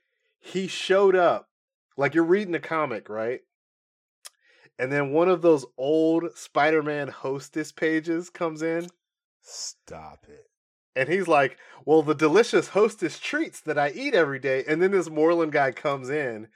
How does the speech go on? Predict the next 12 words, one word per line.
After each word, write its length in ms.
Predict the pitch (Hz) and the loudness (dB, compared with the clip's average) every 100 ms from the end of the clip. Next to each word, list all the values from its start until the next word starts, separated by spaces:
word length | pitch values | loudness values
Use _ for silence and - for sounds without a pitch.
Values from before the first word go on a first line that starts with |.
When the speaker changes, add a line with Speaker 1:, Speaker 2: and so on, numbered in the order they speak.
| _ _ _ | _ _ _
Speaker 1:
and 80 | 110 | -8
he's 160 | 117 110 | -6 -4
like, 220 | 107 101 _ _ | -6 -8 _ _
"You're 200 | 101 127 | -8 -4
a 60 | 139 | -4
Spider-Man." 760 | - 113 107 104 104 110 123 - _ - | -4 -6 -6 -8 -8 -10 -12 -14 _ -12
And 100 | 135 | 0
he, 60 | 175 | 2
like, 240 | 175 127 | 2 -2
snaps 520 | - 131 135 143 - | -14 -8 -6 -6 -8
his 180 | 143 117 | -14 -10
neck 380 | 120 120 92 | -8 -8 -10